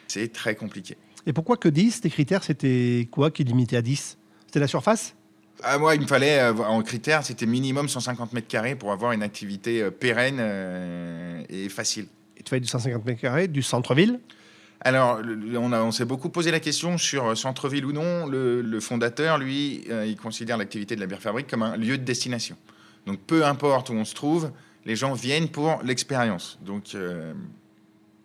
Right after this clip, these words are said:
Speaker 1: donc, peu importe la localisation du lieu. Moi, j'étais assez perplexe face à cette approche, puis j'ai appris à connaître les Lyonnais. Euh, ne pas être en hypercentre, euh, peut être une, euh, un gros frein,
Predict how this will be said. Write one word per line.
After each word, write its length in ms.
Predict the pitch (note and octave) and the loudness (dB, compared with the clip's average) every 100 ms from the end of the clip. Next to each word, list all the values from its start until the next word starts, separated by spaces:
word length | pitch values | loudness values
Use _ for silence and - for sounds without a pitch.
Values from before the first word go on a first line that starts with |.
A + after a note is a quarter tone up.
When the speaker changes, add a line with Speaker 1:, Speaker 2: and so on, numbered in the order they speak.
| _ | _
Speaker 1:
donc, 180 | G2 G#2 | -6 -6
peu 120 | C#3+ | -2
importe 300 | C3 B2 D3 | -2 0 0
la 80 | C#3 | 0
localisation 580 | A#2+ A#2+ B2 A#2+ A#2+ B2+ | -2 -2 -4 -2 -4 -4
du 100 | B2 | -6
lieu. 140 | G#2+ - - - - _ - | -6 -10 -20 -20 -20 _ -6
Moi, 80 | |
j'étais 220 | A#2 A2+ G#2+ | -6 -2 0
assez 220 | A2 C3 | 0 -2
perplexe 600 | C3 C#3+ A#2+ D3+ D3 - | 0 -2 0 0 0 -2
face 200 | C3 B2 | -4 -2
à 40 | |
cette 220 | A#2 A#2 | -4 -2
approche, 640 | A2 - C3 D3+ - - - _ - | -2 -2 -4 -2 -2 -4 -8 _ -8
puis 100 | G#2 | -4
j'ai 120 | F#2 | -2
appris 220 | F2 A#2 | -2 -4
à 60 | G#2+ | -4
connaître 340 | A#2+ G#2+ G2+ | -2 -4 -4
les 80 | G2+ | -4
Lyonnais. 400 | G2+ G#2+ C#3 C3+ - - - - - G#2 | -2 -2 -4 -8 -18 -20 -20 -20 -10 -4
Euh, 560 | G2 F#2+ F#2 F2+ F2 | -2 -2 -2 -4 -6
ne 500 | F2+ F2+ E2+ E2 E2+ | -6 -6 -8 -8 -8
pas 200 | F2 B2+ | 0 2
être 200 | B2+ - | 2 0
en 80 | A2+ | -2
hypercentre, 800 | B2 A#2+ B2+ - C3 D3 E3 G#2+ | 0 -2 -4 -2 0 0 -2 -4
euh, 240 | A2 G#2+ G2+ | -2 -2 -2
peut 240 | - A2 A#2+ | -6 -6 -4
être 260 | B2 - | -6 -4
une, 140 | A#2+ G#2 | -4 -4
euh, 720 | G2 F#2 F#2 F#2 F2+ F2+ F2 - | -4 -4 -6 -6 -8 -8 -10 -10
un 180 | F#2+ F#2+ | -8 -8
gros 360 | F#2+ B2 D3 | -8 -2 -2
frein, 400 | C3+ - D3 D#3+ | -2 -2 -2 -2